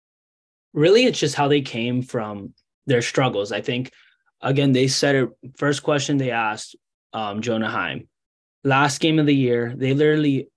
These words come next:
descended to almost missing the playoffs in September. There was a very d-, good chance that they weren't even in the stands.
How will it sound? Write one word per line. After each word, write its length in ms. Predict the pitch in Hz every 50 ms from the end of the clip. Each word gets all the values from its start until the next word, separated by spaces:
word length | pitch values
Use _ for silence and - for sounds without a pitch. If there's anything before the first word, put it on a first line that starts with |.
| _ _ _ -
descended 440 | 127 143 147 143 - 156 147 143 135
to 80 | 131 117
almost 360 | 104 131 143 151 156 139 143
missing 360 | 135 135 123 127 - 131 123
the 60 | 113
playoffs 640 | - - 110 104 98 87 73 69 - - - - - -
in 120 | - 117
September. 480 | 110 - 107 - - - 85 92 85 92
There 160 | 104 113 127
was 200 | 147 160 151 143
a 100 | 147 135
very 560 | 120 113 117 113 131 127 135 135 147 147 143
d-, 260 | 127 131 131 - - - _ _ _ _ _ _ 139
good 240 | 123 151 147 131 131
chance 400 | - - 135 123 117 113 - -
that 160 | 110 104 95
they 240 | 110 110 113 120 120 - - - - _ _
weren't 260 | 135 147 151 147 139
even 240 | 135 127 113 113 107
in 160 | 113 113 107
the 80 | 98 98
stands. 540 | - - 80 73 69 62 - - - -